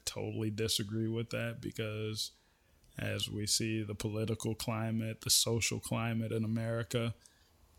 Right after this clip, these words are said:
unfortunately to me, I think it is very, very reminiscent of nineteen thirties Germany, to be honest. So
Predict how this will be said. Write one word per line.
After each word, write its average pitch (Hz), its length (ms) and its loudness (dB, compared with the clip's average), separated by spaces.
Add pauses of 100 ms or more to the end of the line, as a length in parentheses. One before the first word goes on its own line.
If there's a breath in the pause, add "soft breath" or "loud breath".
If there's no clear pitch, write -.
(680)
unfortunately 117 800 2
to 113 120 0
me, 113 300 2
I 101 160 -2
think 110 280 -2
it 113 140 0 (240)
is 117 200 -2
very, 135 800 2
very 135 400 4
reminiscent 131 720 4
of 123 400 0 (480)
nineteen 123 560 4
thirties 120 480 2
Germany, 110 560 -2 (420)
to - 80 -4
be 107 160 0
honest. 104 460 -4 (920 loud breath)
So 117 760 4